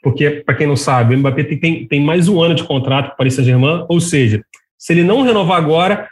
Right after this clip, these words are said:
vai acontecer com ele o mesmo que aconteceu com o Hinaldo, com o Sérgio Ramos, com o Messi e com o Donnarumma. Ele vai, vai poder sair no ano que vem sem custos pra qualquer outro clube, porque ele vai estar sem contrato. Então, o, perguntado sobre isso, o, o Kelai falou,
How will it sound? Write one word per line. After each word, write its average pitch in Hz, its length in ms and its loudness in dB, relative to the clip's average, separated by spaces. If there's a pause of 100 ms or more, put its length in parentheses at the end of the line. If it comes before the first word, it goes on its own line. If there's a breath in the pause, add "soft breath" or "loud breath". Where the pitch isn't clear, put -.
(100)
vai 165 100 -2
acontecer 170 360 -2
com 185 140 -2
ele 170 200 2
o 202 40 0
mesmo 190 200 2
que 214 80 -8
aconteceu 208 640 -2 (200)
com 156 280 0
o 143 80 2
Hinaldo, 196 500 2
com 190 100 -6
o 123 40 -4
Sérgio 143 220 0
Ramos, 185 420 2
com - 120 -6
o - 20 0
Messi 170 520 -2 (380)
e 160 80 0
com 180 120 0
o - 20 4
Donnarumma. 165 480 2
Ele 117 80 2
vai, 139 100 2
vai 143 340 -2
poder 156 260 0
sair 160 260 -2
no 156 80 2
ano 156 100 2
que 165 120 -2
vem 160 360 0 (180)
sem 202 280 -2
custos 185 380 0
pra 180 140 -2
qualquer 170 200 -2
outro 180 160 -2
clube, 170 260 2
porque 170 140 -2
ele 160 60 0
vai 156 100 0
estar 156 100 0
sem 170 180 -4
contrato. 156 480 -2 (460 loud breath)
Então, 208 380 0
o, 208 440 -2
perguntado 165 440 0
sobre 180 240 0
isso, 214 280 -2
o, 196 280 -2
o 170 80 -2
Kelai 175 260 -2
falou, 170 480 0